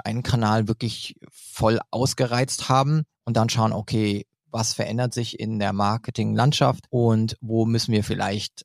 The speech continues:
einfach schauen, dass wir Testballons fahren und ein bisschen schauen, kann ein anderer Kanal für uns das erfüllen, was momentan die Website tut, oder kann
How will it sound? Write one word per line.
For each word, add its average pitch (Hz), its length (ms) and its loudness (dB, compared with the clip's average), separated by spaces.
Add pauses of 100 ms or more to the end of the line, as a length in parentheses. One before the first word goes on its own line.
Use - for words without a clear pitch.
(120)
einfach 107 280 0
schauen, 107 380 2
dass 107 160 -4
wir 107 80 -6
Testballons 131 600 0
fahren 117 280 0
und 110 100 0
ein 104 40 2
bisschen 104 280 -2
schauen, 117 320 -2
kann 156 540 0
ein 117 180 0
anderer 135 300 2
Kanal 113 400 4
für 101 140 0
uns 117 160 -4
das 123 200 0
erfüllen, 151 560 0
was 117 220 -2 (120)
momentan 123 600 0
die 110 120 -2
Website 107 400 0
tut, 107 240 -4
oder 165 340 6
kann 135 500 -4